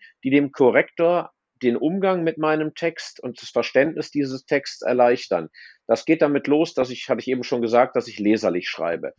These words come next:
Dann, dass ich Zwischenüberschriften bilde, damit ich dem Leser mitteile, jetzt komme ich zu einem weiteren Gesichtspunkt.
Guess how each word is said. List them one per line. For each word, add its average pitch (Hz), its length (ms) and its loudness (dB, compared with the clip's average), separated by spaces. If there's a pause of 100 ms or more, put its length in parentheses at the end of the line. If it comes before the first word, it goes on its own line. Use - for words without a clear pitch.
(260)
Dann, 151 340 2 (160)
dass - 180 -2
ich - 160 -14
Zwischenüberschriften 104 1040 -4
bilde, 90 320 -2
damit 107 320 -2
ich 135 140 -8
dem 98 160 -2
Leser 147 640 0
mitteile, 143 600 0
jetzt 123 360 -6
komme 147 220 -2
ich - 120 -16
zu - 140 -6
einem 123 180 -10
weiteren 123 460 -4
Gesichtspunkt. 127 720 -4